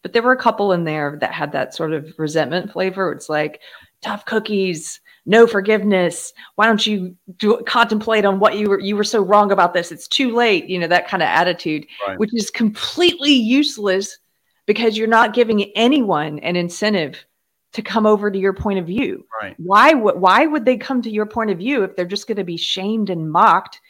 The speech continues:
Speaker 1: and there's
Speaker 2: Right.
Speaker 1: no redemption offered? It's like, it doesn't make any sense. You're, you're actually pushing people to stay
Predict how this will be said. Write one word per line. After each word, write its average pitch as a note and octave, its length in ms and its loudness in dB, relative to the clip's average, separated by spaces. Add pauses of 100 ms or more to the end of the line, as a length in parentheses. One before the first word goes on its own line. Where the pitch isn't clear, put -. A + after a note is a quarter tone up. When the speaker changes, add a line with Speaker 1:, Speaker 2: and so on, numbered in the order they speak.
(180)
Speaker 1:
and F#3+ 140 -2
there's F#3 180 -2
Speaker 2:
Right. F#3 60 -2
Speaker 1:
no A3 180 2
redemption G#3 540 -2
offered? C#3+ 400 -4
It's D3 160 -10
like, E3+ 140 -4
it F3+ 60 -8
doesn't A3 200 -2
make G3+ 140 -2
any A#3 280 2
sense. A3 380 -4
You're, F3+ 140 -4
you're F3 260 -4
actually G3+ 560 -4 (840)
pushing C#4+ 360 0
people F#3+ 360 -6
to F3+ 120 -10
stay F3+ 760 0